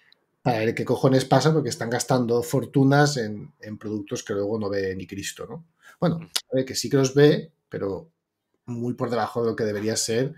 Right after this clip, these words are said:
teniendo en cuenta los presupuestos y teniendo en cuenta la competencia y la lucha que hay, que eso es uno de los principales problemas que, que tiene el sector en este momento, ¿no? Venga. Vamos a ver. Hay un primer punto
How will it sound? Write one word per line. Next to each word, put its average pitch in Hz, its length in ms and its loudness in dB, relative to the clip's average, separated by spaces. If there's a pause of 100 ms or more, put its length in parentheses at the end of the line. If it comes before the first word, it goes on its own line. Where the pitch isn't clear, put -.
(220)
teniendo 107 220 -6
en 104 60 -6
cuenta 107 200 -2
los 120 120 2
presupuestos - 560 2
y 160 40 8
teniendo 147 260 2
en 147 80 2
cuenta 131 220 0
la 123 100 2
competencia 135 680 2
y 160 60 10
la 117 80 4
lucha 117 280 -2
que 120 140 -2
hay, 135 220 4 (320)
que 117 100 -4
eso 123 160 -2
es - 220 -8 (240)
uno 156 220 10
de - 20 4
los 123 100 0
principales 110 400 -4
problemas 104 240 -8
que, 101 340 -4
que - 120 -6
tiene 104 500 -6
el 110 120 -6
sector 104 280 -4
en 113 60 -2
este 110 180 -6
momento, 92 340 -8
¿no? 170 220 -8 (420)
Venga. - 280 -10 (1300)
Vamos 196 280 8
a - 60 2
ver. 85 200 -8 (760)
Hay 294 280 2
un 269 100 2
primer 220 320 6
punto 131 480 -2